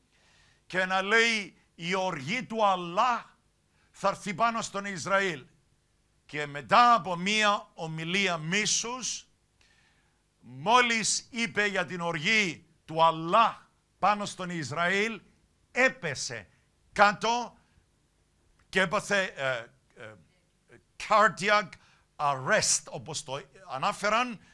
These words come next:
ε, καρδιακή προσβολή. Ο Θεός δεν εμπέζεται, αδελφιά. Ξέρετε, λέει κάποιος, ο-, όχι κάποιος, η, η Αγία Γραφή το λέει, ο ίδιος ο Λόγος του Θεού το λέει στην Πεντάτευχο,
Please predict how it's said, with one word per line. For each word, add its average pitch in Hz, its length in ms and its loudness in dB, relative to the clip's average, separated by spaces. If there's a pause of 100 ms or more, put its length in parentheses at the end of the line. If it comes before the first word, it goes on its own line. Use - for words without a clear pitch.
(340)
ε, 143 340 -4
καρδιακή 160 420 -2
προσβολή. 226 680 -8 (1040)
Ο - 80 -12
Θεός 240 260 -6
δεν 277 120 -6
εμπέζεται, 165 600 -8
αδελφιά. 110 420 -20 (460)
Ξέρετε, 240 360 0
λέει 226 160 0
κάποιος, 220 520 -2 (200)
ο-, 190 160 -12
όχι 190 200 -8
κάποιος, 160 600 -4
η, 170 320 -10
η 160 60 -6
Αγία 170 200 -2
Γραφή 180 280 -6
το 160 100 -8
λέει, 120 260 -10 (140)
ο 160 100 -6
ίδιος 190 260 -2
ο 196 40 -6
Λόγος 196 300 -4
του 208 120 -10
Θεού 180 360 -8 (180)
το 160 120 -4
λέει 196 460 0 (120)
στην - 260 -6
Πεντάτευχο, 175 760 -4